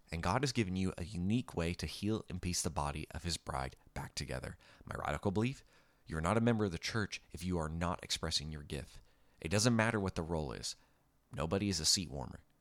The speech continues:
"But Hunter, I don't know what my gift is." Fine. Take a test, ask a friend. I don't care what you do, as long as you truly seek it out. Perhaps,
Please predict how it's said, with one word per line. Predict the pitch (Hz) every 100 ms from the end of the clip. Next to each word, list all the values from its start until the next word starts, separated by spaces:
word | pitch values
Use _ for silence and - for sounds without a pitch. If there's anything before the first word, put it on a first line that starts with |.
| _ _ _ -
"But | -
Hunter, | 87 131 -
I | 151
don't | 196
know | 226
what | 202
my | -
gift | 110 147 -
is." | - - - _ -
Fine. | 82 73 82 _ -
Take | 120
a | -
test, | - 113 - -
ask | 98 -
a | -
friend. | 90 82 -
I | 80
don't | 85
care | - 113
what | 123
you | -
do, | 82 80 73
as | - 78
long | 85
as | 92
you | 98
truly | 98 - 85
seek | 85 - 76
it | 69
out. | 65 - - - - -
Perhaps, | 76 107 123 -